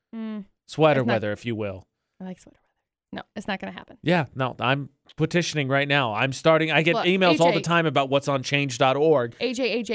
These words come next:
Speaker 1: A J, you can petition all you want, but it doesn't matter because Utah weather's gonna do what Utah weather's gonna do.
Speaker 2: Make Utah weather cool again and not smoky or hazy. I would love to be able to open my windows, please.
Speaker 1: Mm.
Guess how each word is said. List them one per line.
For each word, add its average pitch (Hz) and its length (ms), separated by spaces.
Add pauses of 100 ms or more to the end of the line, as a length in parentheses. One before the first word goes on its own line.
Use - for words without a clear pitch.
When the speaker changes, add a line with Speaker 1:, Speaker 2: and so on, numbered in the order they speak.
Speaker 1:
A 185 100
J, 185 300
you 226 140
can 302 160
petition 302 400
all 254 120
you 262 120
want, 196 480 (400)
but 214 100
it 202 80
doesn't 208 280
matter 196 460 (640)
because 214 280
Utah 208 260
weather's 196 300
gonna 202 200
do 190 140
what 180 140
Utah 190 280
weather's 180 300
gonna 180 180
do. 139 120
Speaker 2:
Make 170 480
Utah 175 520
weather 175 440
cool 180 440
again 143 440
and 151 200
not 185 220
smoky 147 500
or 131 140
hazy. 131 540 (120)
I 139 80
would 147 120
love 160 220
to 147 60
be 165 120
able 151 120
to 156 60
open 151 180
my 156 140
windows, 151 380
please. 101 420
Speaker 1:
Mm. 220 340